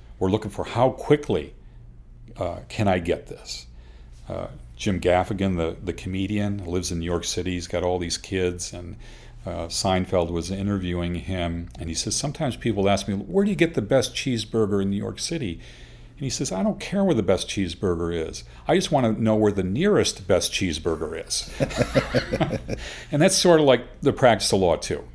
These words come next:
Y-, you need things now. And how that shows up is if I'm feeling stressed, I'm feeling down, I'm disappointed in what's going on in a case or ticked off about something that's happened in court,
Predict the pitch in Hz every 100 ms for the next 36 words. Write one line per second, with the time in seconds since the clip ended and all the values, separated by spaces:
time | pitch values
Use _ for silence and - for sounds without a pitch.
0 | - - - 120 131 135 - 117 101 101
1 | 80 76 - - - - - - - 90
2 | 90 90 - - 135 127 107 - 131 104
3 | 90 110 135 - - - - - 127 95
4 | 87 - - - - 92 110 110 - 104
5 | 92 - - 80 76 104 - 82 - 92
6 | 87 165 - - 87 80 80 104 90 90
7 | 87 82 - 85 85 95 92 85 82 -
8 | 87 87 85 85 80 - 90 85 104 -
9 | 95 76 - - - - - - 85 87
10 | 95 - 85 82 - 95 98 85 82 -
11 | 101 - 87 80 - 143 117